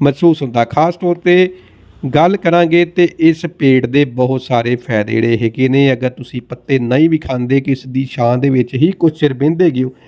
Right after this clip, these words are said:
ਤਾਂ ਤੁਹਾਨੂੰ ਤਰੋ ਤਾਜ਼ਗੀ ਮਹਿਸੂਸ ਹੋਵੇਗੀ, ਕਿਉਂਕਿ ਆਕਸੀਜਨ ਦਾ ਵੀ ਭਰਪੂਰ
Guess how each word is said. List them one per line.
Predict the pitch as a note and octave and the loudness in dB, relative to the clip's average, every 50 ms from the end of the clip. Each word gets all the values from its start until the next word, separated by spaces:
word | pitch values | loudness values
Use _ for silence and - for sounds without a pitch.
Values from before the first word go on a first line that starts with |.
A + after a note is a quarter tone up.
| _ _ _ _ _ _ | _ _ _ _ _ _
ਤਾਂ | E3 D#3 | -4 -4
ਤੁਹਾਨੂੰ | - E3+ D#3+ D3 D3 D3 D3 | -2 -4 -4 -4 -4 -6 -8
ਤਰੋ | C#3+ - D3+ D#3 E3 E3 | -8 -8 -6 -4 -4 -6
ਤਾਜ਼ਗੀ | D#3+ D#3 C#3+ C3 C3 B2 A#2+ B2+ C3+ | -4 -4 -4 -4 -4 -4 -2 -2 0
ਮਹਿਸੂਸ | C3+ C3+ C3 B2+ B2 - - C3+ B2 B2 B2+ - | 2 2 0 0 -2 -4 -6 -6 -4 -4 -4 -2
ਹੋਵੇਗੀ, | C3+ A#2+ A2 A#2 A#2+ B2 B2 | -2 -2 -2 -2 -4 -4 -6
ਕਿਉਂਕਿ | B2 _ - A#2 A#2 - - B2+ B2 B2 - - | -6 _ -14 -14 -14 -12 -12 -12 -12 -10 -6 -6
ਆਕਸੀਜਨ | B2 A#2+ A#2 - _ _ C3 B2+ A#2+ B2+ B2 A#2 A#2 | -4 -4 -4 -6 _ _ -14 -12 -10 -10 -12 -10 -8
ਦਾ | B2+ B2 | -8 -2
ਵੀ | A#2+ B2+ B2+ | 0 -2 -2
ਭਰਪੂਰ | B2+ - C3 B2 G#2+ _ - - F#3+ G3 - B2 B2 | -2 -4 -14 -16 -16 _ -18 -18 -12 -8 -4 -4 -4